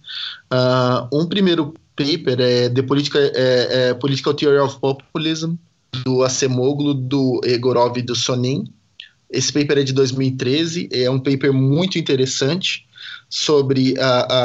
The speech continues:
a, como, é, você pode, é, ter políticos que,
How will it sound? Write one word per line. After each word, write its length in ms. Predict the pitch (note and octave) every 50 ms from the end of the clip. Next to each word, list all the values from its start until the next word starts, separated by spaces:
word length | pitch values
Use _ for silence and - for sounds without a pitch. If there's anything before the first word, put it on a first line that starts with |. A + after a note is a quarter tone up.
| A#2+ A#2
a, 80 | A#2 A#2 - - -
como, 560 | - E3 E3 E3+ E3+ E3+ E3 D#3 D3 D3 D3 - - _ _ - - - - _ _ _
é, 720 | - C3+ C3+ C3 C3 B2+ B2+ B2+ B2+ B2 A#2+ A#2+ A#2 - A2+
você 380 | B2 B2+ C#3 C3+ - - C#3+
pode, 580 | C#3+ - C#3 C#3 C3+ C3+ C3 B2+ C3 C3 - -
é, 160 | C3 B2+ A#2+
ter 200 | - - C#3+ C#3
políticos 640 | B2 D3 D3 C#3 C#3 D3 C#3+ - - - C3+ - -
que, 360 | - - C3+ C3 B2 B2+ B2